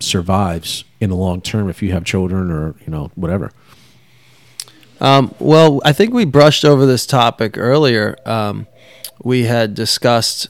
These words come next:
Speaker 2: how we're going to make it, uh, through the next generation. And, um,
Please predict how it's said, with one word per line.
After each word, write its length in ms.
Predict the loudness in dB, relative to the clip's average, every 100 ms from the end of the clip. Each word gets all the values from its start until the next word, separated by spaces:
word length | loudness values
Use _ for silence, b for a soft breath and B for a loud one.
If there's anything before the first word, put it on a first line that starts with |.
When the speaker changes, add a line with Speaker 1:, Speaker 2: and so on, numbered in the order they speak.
| _ -12
Speaker 2:
how 300 | 2 4 6
we're 220 | 4 2
going 260 | 0 0 -2
to 100 | -2
make 300 | 0 0 0
it, 180 | -2 _ _ -6
uh, 260 | -4 -4
through 240 | -4 -4 -2
the 100 | 0
next 280 | -2 -4 -4
generation. 760 | -2 0 2 2 0 -2 -6 B B B B B
And, 400 | -6 -4 -4 -2
um, 440 | -2 -2 -6 -10